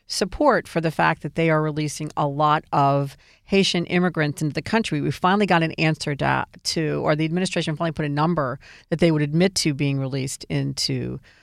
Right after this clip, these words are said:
uh, into the country. Chris Wallace had, uh, Secretary Mayorkas on, um, over the weekend, and he tried very hard to get an answer. He had to ask multiple times,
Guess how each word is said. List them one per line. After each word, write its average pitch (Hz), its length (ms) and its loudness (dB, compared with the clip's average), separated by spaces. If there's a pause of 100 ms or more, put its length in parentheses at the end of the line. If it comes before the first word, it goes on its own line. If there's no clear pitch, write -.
(180)
uh, 127 480 0
into 147 220 -4
the 143 80 -6
country. 139 500 -4
Chris - 320 -2
Wallace 175 460 4
had, 143 400 -2
uh, 151 120 -2
Secretary 147 460 -4
Mayorkas 143 480 -6
on, 135 320 -4 (360)
um, 143 320 2
over 151 240 2
the 139 160 0
weekend, 143 680 0
and 151 120 2
he 185 160 -4
tried 156 460 4
very 156 240 2
hard 185 300 4
to 165 80 -4
get 147 120 -2
an 143 60 -2
answer. 143 180 -2
He 170 60 2
had 175 120 4
to 185 60 0
ask 156 280 2
multiple 170 420 2
times, 151 560 0